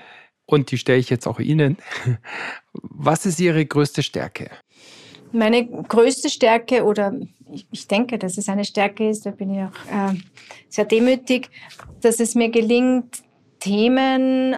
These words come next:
Speaker 2: gut vom Kunden auszudenken. Und der Kunde ist für mich die Mitarbeiterin oder die Kollegin und natürlich auch die Kundin in der Filiale,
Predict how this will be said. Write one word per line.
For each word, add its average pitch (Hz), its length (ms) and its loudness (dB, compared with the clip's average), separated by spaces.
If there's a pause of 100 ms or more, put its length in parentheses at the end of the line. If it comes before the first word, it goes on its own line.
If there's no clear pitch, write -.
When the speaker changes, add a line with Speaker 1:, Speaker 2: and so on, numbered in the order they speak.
Speaker 2:
gut 269 180 0
vom 226 220 0
Kunden 330 380 0
auszudenken. 294 760 0
Und 247 140 0
der 240 80 0
Kunde 262 340 2
ist 233 160 -4
für 240 140 0
mich 233 400 2 (300)
die 220 60 0
Mitarbeiterin 262 800 2
oder 214 180 -2
die 208 120 -8
Kollegin 240 640 2 (420)
und 220 140 0
natürlich 214 380 0
auch 196 120 -4
die 208 120 -12
Kundin 226 420 0
in 208 200 0
der 196 260 -2
Filiale, 196 720 0